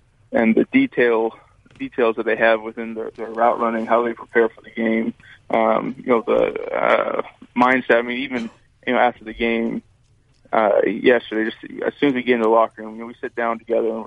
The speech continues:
it's, you know, what can we, what could we have done better there? Where's the adjustments that we can make? Um, you know, there were, and we weren't even out of our cleats yet, and, and that's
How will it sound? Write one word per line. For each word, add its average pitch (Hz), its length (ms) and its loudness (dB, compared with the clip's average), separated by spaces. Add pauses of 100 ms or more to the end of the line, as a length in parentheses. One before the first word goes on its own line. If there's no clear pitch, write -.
it's, - 140 -4 (600)
you 113 80 0
know, 113 80 6
what 120 220 4
can 127 120 -4
we, 120 200 -4
what 135 180 0
could - 80 -8
we 135 80 0
have 117 140 0
done 110 180 -2
better 113 260 2
there? 110 260 2
Where's 120 420 2
the 117 120 -4
adjustments 117 460 -2
that - 100 -8
we - 80 -18
can - 160 -18
make? 110 240 -2 (440)
Um, 110 360 0
you 117 60 -2
know, 127 120 4
there 147 100 2
were, 139 300 0
and 147 100 2
we 151 60 -8
weren't 139 220 0
even 123 220 2
out 123 140 4
of 113 60 2
our 110 100 -2
cleats 131 340 -2
yet, 117 260 2
and, 110 480 0
and 117 180 -2
that's 120 220 2